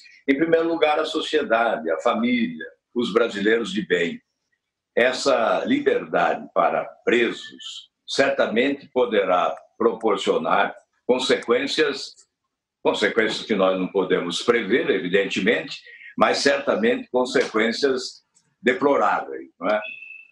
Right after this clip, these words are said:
Bandidos, criminosos, estupradores, ladrões, assassinos, libertados em nome da pandemia, que fiquem onde estão. Evidentemente, cabe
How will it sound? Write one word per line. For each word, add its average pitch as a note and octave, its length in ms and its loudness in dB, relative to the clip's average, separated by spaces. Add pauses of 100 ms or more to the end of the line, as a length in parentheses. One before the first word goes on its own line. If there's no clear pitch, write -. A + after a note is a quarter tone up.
(220)
Bandidos, A#2+ 960 -2
criminosos, A#2 840 0
estupradores, - 1200 0
ladrões, A2 960 0
assassinos, - 1120 -2 (340)
libertados D3+ 1200 0
em C3 180 0
nome C#3 540 0
da A#2+ 80 2
pandemia, G#2+ 720 -2 (240)
que F#2+ 80 -2
fiquem C#3 640 0
onde C3+ 240 0
estão. G#2+ 400 0
Evidentemente, G#2 880 -2 (420)
cabe G2+ 460 0